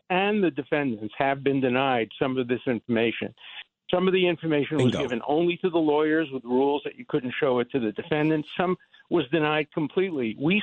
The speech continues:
Speaker 1: saw videotapes for the first time, uh, public that had never been given to the defendants.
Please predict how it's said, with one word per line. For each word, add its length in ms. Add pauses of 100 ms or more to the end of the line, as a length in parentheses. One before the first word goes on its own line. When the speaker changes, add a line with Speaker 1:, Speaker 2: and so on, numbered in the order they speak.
(120)
Speaker 1:
saw 300 (120)
videotapes 760
for 80
the 80
first 240 (120)
time, 440 (380)
uh, 360 (160)
public 440
that 160
had 180
never 300
been 200
given 320
to 80
the 120
defendants. 580